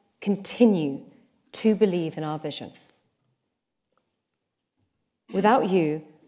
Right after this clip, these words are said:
none of this would have happened, so thank you. I was still a young girl when the gleam in my father, Wafiq Saeed's eye, led to the idea of developing a business school.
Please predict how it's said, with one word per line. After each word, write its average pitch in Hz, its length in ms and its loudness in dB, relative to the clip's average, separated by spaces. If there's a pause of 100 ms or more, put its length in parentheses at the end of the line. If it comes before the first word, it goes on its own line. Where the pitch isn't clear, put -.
(100)
none 208 320 4
of 196 100 -2
this - 320 -10
would 180 100 -18
have 175 80 -16
happened, 151 420 -16
so 156 400 -10 (640)
thank - 340 -4
you. - 60 -16 (3000)
I 220 120 4
was 277 180 2
still 220 140 0
a 202 60 6
young 185 260 2
girl 139 400 -4 (320)
when 180 140 -2
the 175 60 2
gleam 196 280 4
in 196 100 2
my 190 160 2
father, 160 340 -4
Wafiq 160 360 -6
Saeed's 160 460 -2
eye, 139 360 -6 (540)
led 196 280 2
to - 80 -8
the 240 100 6
idea 156 420 0 (500)
of 180 160 -8
developing 190 540 2
a 165 60 0
business 165 400 -8
school. - 300 -16